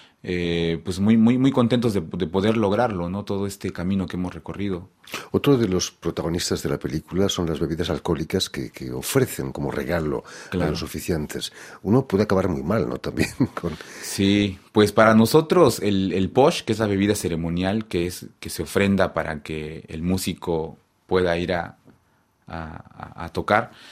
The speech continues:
Speaker 1: eh, pues, también el posh es, es, es una, eh, te, te da fuerzas para que tú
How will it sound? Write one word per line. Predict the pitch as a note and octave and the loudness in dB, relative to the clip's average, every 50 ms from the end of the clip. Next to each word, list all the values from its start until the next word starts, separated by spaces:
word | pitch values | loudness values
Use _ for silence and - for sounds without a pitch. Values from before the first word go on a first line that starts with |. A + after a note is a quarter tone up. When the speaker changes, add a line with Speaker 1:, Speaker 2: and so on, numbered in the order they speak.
| - - - - _ _ - | -20 -20 -20 -20 _ _ -4
Speaker 1:
eh, | F#2 F2+ E2+ D#2 - | -2 -2 -2 -2 0
pues, | - F#2+ - - | 0 0 0 2
también | - F2+ F2 F2 F#2 G#2 A2 A2 | 0 0 0 2 2 4 4 4
el | G2 D#2 - | 2 2 0
posh | - G2+ G#2 - A2 | 0 -2 0 0 -4
es, | G2+ - - | -4 -4 -6
es, | F2+ - - - - | -8 -8 -8 -8 -10
es | F#2 - - | -10 -10 -8
una, | - G#2 G2+ G2+ G2 G2 F#2+ F#2 F#2 F2+ F2 E2+ E2+ E2+ - - - - - - - _ _ - | -6 -4 -4 -2 -2 -2 -2 -2 -2 -4 -4 -6 -8 -10 -14 -20 -20 -20 -20 -20 -20 _ _ -6
eh, | F2+ F2 F2 E2+ E2+ E2 D#2+ D#2+ D#2+ D#2+ D#2 D2+ C2 - - - - | -4 -2 0 0 0 -2 -2 -2 -4 -4 -4 -6 -6 -8 -10 -6 -2
te, | - - | -2 -2
te | D2+ - G2 | 0 2 4
da | G2 G#2+ G#2+ | 4 4 4
fuerzas | - A#2 A#2+ A#2+ A2 - F#2 D#2+ - - | 6 6 6 6 4 0 -6 -8 -10 -12
para | - - E2+ D#2+ E2+ E2+ | -8 -6 -4 -4 -4 -4
que | - F2 | -6 -8
tú | - - F#2+ F#2 F#2+ - | -6 -4 -4 -4 -4 -6